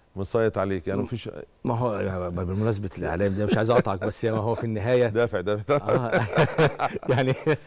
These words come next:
Speaker 2: يعني على فكرة ده كان سؤال، بس يعني، بس خليني أقوله دلوقتي وتعالى نكمل مع بعض الموضوع بتاع رئيس، هنرجع لها تاني، لترشحك لرئاسة نادي الزمالك، عشان برضه في سؤال مهم بعدها. بس ليه دايمًا، وده سؤالي اللي بقعد أسأله هنا في البرنامج، يعني إيه نادي الزمالك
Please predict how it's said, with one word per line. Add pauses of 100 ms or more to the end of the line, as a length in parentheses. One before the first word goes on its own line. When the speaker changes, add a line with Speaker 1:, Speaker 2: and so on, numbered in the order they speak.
(280)
Speaker 2:
يعني
على
فكرة
ده
كان
سؤال،
بس
يعني، (320)
بس
خليني
أقوله
دلوقتي
وتعالى
نكمل
مع
بعض
الموضوع
بتاع
رئيس،
هنرجع
لها
تاني،
لترشحك
لرئاسة
نادي
الزمالك،
عشان
برضه
في
سؤال
مهم
بعدها. (760)
بس
ليه
دايمًا،
وده
سؤالي
اللي
بقعد
أسأله
هنا
في
البرنامج، (560)
يعني
إيه
نادي
الزمالك